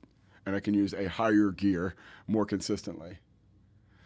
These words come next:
But this is the idea, though, of, like, why we need to be so comfortable getting outside of our domain. Right? I'm a weightlifting guy, I'm a track guy, I'm a powerlifting guy, I'm a bodybuilding guy, I'm a function guy, blah, blah, blah, yada, yada, yada.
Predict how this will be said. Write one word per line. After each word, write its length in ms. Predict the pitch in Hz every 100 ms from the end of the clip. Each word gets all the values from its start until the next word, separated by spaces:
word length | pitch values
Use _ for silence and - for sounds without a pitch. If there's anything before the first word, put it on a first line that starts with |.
| - -
But 80 | 170
this 120 | 220
is 160 | 277 220
the 220 | 233 208
idea, 540 | 180 147 131 190 196 131
though, 260 | 135 139
of, 140 | 123 131
like, 160 | 123
why 260 | 117 147 185
we 140 | 180
need 160 | 170 156
to 60 |
be 120 | 147 135
so 240 | - 170
comfortable 720 | - - 156 - 110 113 113
getting 300 | 107 131 139 -
outside 640 | 127 131 - 127 123 120 -
of 280 | 113 113 107
our 180 | 110 107
domain. 520 | 110 104 101 85 92 _ - - - 101
Right? 200 | 107 101
I'm 140 | 113
a 80 | 110
weightlifting 440 | 139 139 113 98
guy, 140 | 92 92
I'm 120 | 95
a 20 |
track 360 | - 139 135 -
guy, 140 | 95
I'm 120 | 98
a 40 | 95
powerlifting 540 | 151 143 117 107 92
guy, 80 | 85
I'm 120 | 92
a 40 |
bodybuilding 560 | 107 147 127 104 104 95
guy, 200 | 90 90
I'm 100 | 101
a 40 |
function 500 | 107 165 165 - 127
guy, 280 | 110 104 90
blah, 420 | 95 - 156 175
blah, 220 | 156 151 139
blah, 320 | 120 123 120
yada, 320 | 120 131 147
yada, 220 | 139 123
yada. 480 | 107 117 117 101